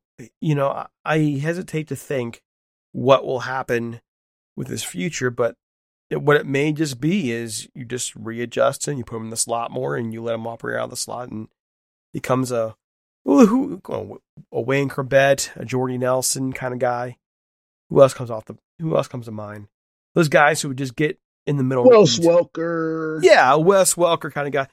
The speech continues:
Speaker 1: They were never the, you know, what made him special was his route running and his speed to go with that, with that route running. And I,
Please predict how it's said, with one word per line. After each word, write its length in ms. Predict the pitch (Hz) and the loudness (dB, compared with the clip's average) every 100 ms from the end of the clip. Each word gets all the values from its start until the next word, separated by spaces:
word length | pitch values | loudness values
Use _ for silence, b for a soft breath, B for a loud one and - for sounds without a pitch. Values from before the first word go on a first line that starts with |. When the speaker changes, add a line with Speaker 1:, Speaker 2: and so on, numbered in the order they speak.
| _ _ | _ _
Speaker 1:
They 80 | 196 | 8
were 80 | 196 | 10
never 180 | 202 220 | 8 4
the, 120 | 226 | 0
you 80 | 185 | -2
know, 240 | 160 151 - _ _ | -2 -2 -8 _ _
what 220 | 196 202 208 | 4 4 6
made 180 | 240 208 | 4 4
him 120 | 196 | 2
special 580 | - 175 165 170 147 - _ 175 | 2 2 2 -2 -4 -8 _ -16
was 480 | 143 147 165 165 | -12 2 4 4
his 140 | 156 135 | 0 0
route 280 | 139 139 143 | 2 2 2
running 340 | 139 139 143 | -4 -4 -8
and 140 | 139 127 | -8 -8
his 160 | 131 | -8
speed 260 | - 147 151 | -8 -6 -8
to 60 | |
go 100 | 117 | -4
with 100 | 127 | -4
that, 120 | 127 117 120 - - | -4 -4 -6 -10 -12
with 120 | 127 | -6
that 160 | 127 | -4
route 200 | 123 120 | -2 -6
running. 200 | - - - _ _ _ _ _ _ _ | -6 -16 -18 _ _ _ _ _ _ _
And 420 | - - 160 165 | -12 -2 0 2
I, 140 | 214 | 0